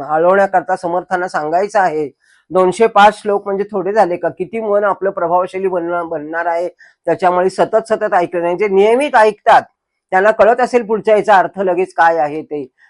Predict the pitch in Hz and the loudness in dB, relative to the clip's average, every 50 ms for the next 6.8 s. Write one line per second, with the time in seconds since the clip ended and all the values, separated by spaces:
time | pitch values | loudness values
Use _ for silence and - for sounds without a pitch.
0 | _ - 156 175 185 196 214 226 269 277 233 208 196 196 190 196 208 202 202 202 | _ -4 0 2 4 4 4 2 0 -2 -2 0 0 0 2 2 2 2 4 2
1 | 196 190 190 196 190 185 196 202 220 269 277 - _ _ _ _ _ _ _ _ | 2 2 2 2 2 2 2 2 0 -2 -6 -8 _ _ _ _ _ _ _ _
2 | - 196 220 233 233 - 262 269 285 277 269 254 226 226 226 226 233 226 226 - | -2 0 0 0 0 0 -2 0 0 -2 -2 0 0 0 2 0 -2 -2 0 0
3 | 214 196 190 202 202 202 202 208 196 - 202 196 196 196 190 185 190 190 180 165 | 0 0 0 -2 -4 -2 -4 -6 -2 0 0 0 2 2 0 0 0 -2 0 2
4 | 165 165 175 175 170 196 208 202 208 _ - - - _ - 202 220 196 233 - | 2 2 2 0 0 0 -4 -4 -4 _ -20 -20 -20 _ -6 -6 -4 0 0 0
5 | 349 359 220 208 208 214 208 196 202 214 - - 190 190 196 202 196 208 190 170 | 4 4 4 4 4 2 0 -2 -4 -10 -8 -4 -4 -2 -2 0 0 2 2 2
6 | 170 160 - 196 208 247 262 208 - 269 180 - - 165 151 131 | 0 0 -2 -2 -2 -2 -2 -2 -2 -6 -6 -2 -2 -4 -4 -4